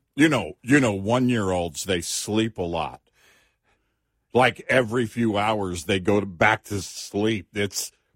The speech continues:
but not this one. <laughs> Wow. Wow. Biden telling some kids at the White House,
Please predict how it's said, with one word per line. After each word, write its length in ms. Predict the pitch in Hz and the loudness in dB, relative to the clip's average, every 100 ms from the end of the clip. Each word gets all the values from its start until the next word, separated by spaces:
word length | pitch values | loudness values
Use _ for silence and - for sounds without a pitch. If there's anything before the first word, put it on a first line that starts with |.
| _ | _
but 220 | 131 123 | 6 6
not 340 | 110 127 135 - | 6 2 2 0
this 240 | 131 123 | 0 0
one. 300 | 113 95 90 - _ _ _ _ _ _ _ _ _ _ _ _ _ _ _ _ _ _ _ _ _ _ _ _ _ _ _ _ | -2 -2 -2 -10 _ _ _ _ _ _ _ _ _ _ _ _ _ _ _ _ _ _ _ _ _ _ _ _ _ _ _ _
<laughs> 100 | - - 120 | -18 -16 -10
Wow. 220 | - 120 - - - _ _ _ _ _ _ _ _ _ | -2 -2 -4 -18 -18 _ _ _ _ _ _ _ _ _
Wow. 720 | 98 92 95 117 104 71 62 _ _ _ _ _ _ _ _ _ _ _ _ _ _ _ _ _ _ _ _ _ _ _ _ _ _ _ _ _ 85 80 | -16 -6 2 2 2 -4 -12 _ _ _ _ _ _ _ _ _ _ _ _ _ _ _ _ _ _ _ _ _ _ _ _ _ _ _ _ _ -20 0
Biden 460 | 98 95 90 90 | 2 2 -2 -8
telling 320 | - 95 92 87 | -4 -2 -2 -4
some 220 | - 80 | -6 -10
kids 340 | - 98 85 | -2 -2 -2
at 120 | 95 | -8
the 60 | - | -8
White 260 | 82 87 85 | -4 -4 -2
House, 320 | 85 80 | -4 -4